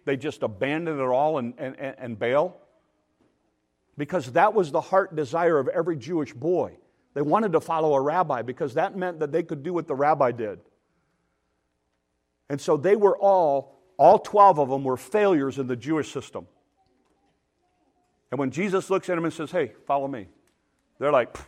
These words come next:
I'm in. I'm in. You think I can do what you do? I'm in. I'm in."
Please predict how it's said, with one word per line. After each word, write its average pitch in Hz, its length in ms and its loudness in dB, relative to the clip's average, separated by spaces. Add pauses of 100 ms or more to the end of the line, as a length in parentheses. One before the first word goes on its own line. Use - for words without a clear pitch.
(120)
I'm 139 140 -6
in. 220 200 -8 (1500)
I'm 151 160 -8
in. 131 280 -10
You 214 200 -2
think 269 360 4
I 226 100 4
can 240 180 -6
do 233 120 -2
what 220 160 2
you 233 100 -6
do? 233 220 -6
I'm 190 180 -4
in. 214 160 -16 (1120)
I'm 139 140 -10
in." 208 180 -18